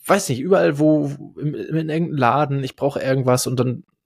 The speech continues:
soll ich beraten werden, dann finde ich keinen Berater und, ach, so, und da gibt's so viele Beispiele. Es ist, es ist einfach so schade und, ähm, deswegen ist das einfach für mich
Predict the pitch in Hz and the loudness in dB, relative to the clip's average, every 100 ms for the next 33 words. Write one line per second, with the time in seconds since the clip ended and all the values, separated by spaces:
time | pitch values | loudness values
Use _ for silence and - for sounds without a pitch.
0 | 131 127 127 123 - 117 139 117 110 117 | -8 -4 -4 -4 -2 -2 0 2 2 2
1 | 117 135 - 131 120 107 110 - 117 120 | -4 -6 -6 -4 -4 -2 -2 0 -2 0
2 | 110 117 - 123 127 - - - 143 139 | -2 -2 -2 -4 -4 -6 -12 -4 0 2
3 | 131 - 120 98 107 - 107 107 - - | 0 -2 -2 0 -2 -2 -2 -2 -4 -2
4 | 151 143 131 - - - 139 135 120 117 | 0 2 2 -2 -10 -4 -2 2 2 2
5 | 110 104 - 104 110 101 104 - 104 95 | 0 -4 0 2 2 0 -2 -4 -4 -2
6 | - - 120 123 - 123 - 120 117 - | -2 0 0 0 0 0 0 -2 -2 -2
7 | 120 113 - | -2 -2 -4